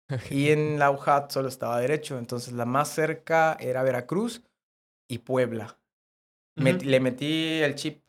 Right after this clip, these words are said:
Speaker 2: a mis papás desde diciembre, antes de llegar el periodo de, pues, de las fichas y todo eso. Y, "Papás, voy a estudiar a Puebla".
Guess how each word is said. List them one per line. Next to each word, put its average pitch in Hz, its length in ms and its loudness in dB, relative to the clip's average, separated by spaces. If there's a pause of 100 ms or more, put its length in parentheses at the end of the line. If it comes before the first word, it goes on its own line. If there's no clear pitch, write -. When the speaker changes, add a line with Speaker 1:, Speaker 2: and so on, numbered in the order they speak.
(340)
Speaker 2:
a 120 120 -4
mis 120 140 -6
papás 131 360 0
desde 117 280 -4
diciembre, 127 460 0
antes 131 280 0
de 120 100 -4
llegar 117 400 -4 (480)
el 110 320 -10
periodo 120 400 0
de, 110 400 -10 (680)
pues, 113 200 0
de 110 80 -2
las 113 140 -4
fichas - 300 0
y 120 40 -4
todo 120 220 -2
eso. 139 240 -6 (520)
Y, 120 260 6 (260)
"Papás, 135 380 8
voy 131 160 2
a 135 40 2
estudiar 120 240 -4
a 113 80 -4
Puebla". 110 300 -14